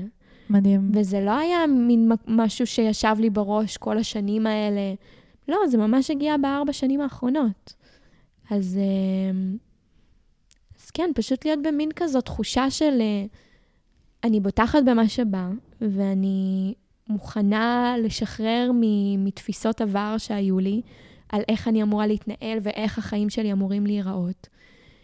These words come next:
Speaker 2: אה, ואני סומכת על, אה, על הדברים שיבואו ויקרו, אבל לא באופן פסיבי, אלא באופן אקטיבי.
Speaker 1: לגמרי. וואי, זה מדהים. עכשיו, אני לא ידעתי על הקורס של הצמחי באך.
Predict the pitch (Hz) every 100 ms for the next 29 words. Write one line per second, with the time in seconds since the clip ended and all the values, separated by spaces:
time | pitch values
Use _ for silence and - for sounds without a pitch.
0 | _ - 190 196 185 196 202 214 208 -
1 | - 311 311 320 320 311 330 339 - 269
2 | 277 277 302 311 311 294 320 302 320 349
3 | 233 214 - 202 190 233 - _ _ _
4 | _ _ - 185 196 214 285 277 233 175
5 | - 311 214 180 180 180 175 185 - 214
6 | - 277 269 185 170 - 208 190 190 190
7 | 185 185 _ - _ _ _ _ _ 208
8 | 196 190 190 185 190 233 - - 202 208
9 | 208 202 254 294 247 202 190 - 190 190
10 | - 190 180 180 180 202 196 - 185 185
11 | 233 -